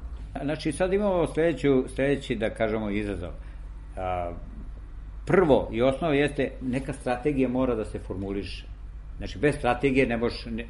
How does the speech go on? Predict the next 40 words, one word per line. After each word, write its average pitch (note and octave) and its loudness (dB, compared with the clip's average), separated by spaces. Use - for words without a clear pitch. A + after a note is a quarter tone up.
ne G#2 -8
možeš A2 -4
ništa. G#2+ -4
Onda D#3 -2
sada D#3 0
nastupaju, C#3 2
a, A2+ -2
kako C#3+ 0
to C3+ 6
realizovati, A2+ 4
izazovi A#2 4
realizacije. G2 -2
A, F#2 2
da C3+ 6
li G3 6
će E3 4
to D3+ 6
da B2+ 6
pobudi C3 4
dobre D3 8
snage A2+ 0
u G#2 -6
društvu G2+ -4
ili A#2+ 4
loše D3 6
snage A#2+ 0
u G#2+ 2
društvu? G#2+ -2
Da G2 -4
li G#2 0
će B2 -4
društvo B2+ 2
biti, C3+ 0
e, A#2 -2
da A#2 0
li B2 0
će - -6
to B2 2
društvo A2 -2
ignorisati? A2+ -2